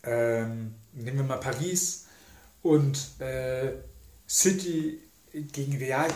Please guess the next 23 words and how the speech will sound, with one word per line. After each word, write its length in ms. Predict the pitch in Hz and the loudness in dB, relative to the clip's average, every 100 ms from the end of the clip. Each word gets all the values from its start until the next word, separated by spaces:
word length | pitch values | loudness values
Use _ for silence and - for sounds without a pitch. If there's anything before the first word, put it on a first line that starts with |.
| - | -6
gucken 240 | 143 131 | -10 -10
kann, 280 | 110 120 147 - - - - - - _ - - | -10 -10 -12 -16 -20 -20 -20 -20 -20 _ -16 -8
das 180 | - | -6
langweilt 920 | 131 135 202 208 - 147 123 123 - 127 | -6 -4 -2 -2 -2 -2 -2 -6 -12 -10
mich 200 | 127 - | -10 -8
langfristig. 800 | 127 131 117 - - - 104 - - _ _ - - - - - - - _ - - - | -10 -8 -10 -8 -6 -6 -12 -14 -20 _ _ -20 -20 -20 -20 -20 -20 -20 _ -20 -20 -2
Dann 200 | 160 165 | 0 6
will 100 | 175 | 6
ich 140 | 170 - | 6 2
hinterher 340 | 190 165 151 | 2 4 2
noch 120 | 156 | -2
die, 100 | - | -6
die, 500 | 139 - 151 143 151 | -2 -2 -2 -4 -2
dann 160 | 143 151 | -2 -4
kommen 200 | 170 196 | -2 -2
wir 60 | |
hinterher 280 | 196 160 160 | -2 0 2
irgendwann 240 | 170 151 143 | 0 -2 -4
noch 180 | 139 | -4
zu 140 | - 156 | -4 -2
einer, 200 | 143 143 | -2 -2
zu 140 | - | -4
einer 140 | 139 | -2